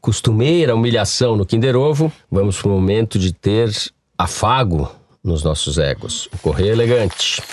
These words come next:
Isso quando não tem desaforo de Teresina, né, Toledo?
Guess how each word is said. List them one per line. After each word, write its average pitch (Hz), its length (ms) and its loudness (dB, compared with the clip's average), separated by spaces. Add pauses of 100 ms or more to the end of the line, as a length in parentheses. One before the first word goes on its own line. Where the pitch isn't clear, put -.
Isso - 160 -6
quando 92 240 0
não 101 100 0
tem 104 220 0
desaforo 98 580 0
de 95 100 -2
Teresina, 82 600 0
né, 78 140 0
Toledo? - 320 -8